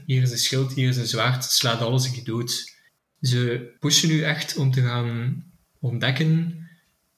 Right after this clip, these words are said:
welk wapen dat werkt voor u, welk wapen dat werkt tegen welke boss, welke tactieken dat werken, wil de blokken, wil de dodgen. Je krijgt al die tools en al die stats en al die wapens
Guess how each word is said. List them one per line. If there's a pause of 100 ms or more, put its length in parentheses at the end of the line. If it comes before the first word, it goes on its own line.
(500)
welk
wapen
dat
werkt
voor
u, (200)
welk
wapen
dat
werkt
tegen
welke (100)
boss, (720)
welke
tactieken
dat
werken, (320)
wil
de
blokken,
wil
de
dodgen. (160)
Je
krijgt
al
die
tools
en
al
die
stats
en
al
die
wapens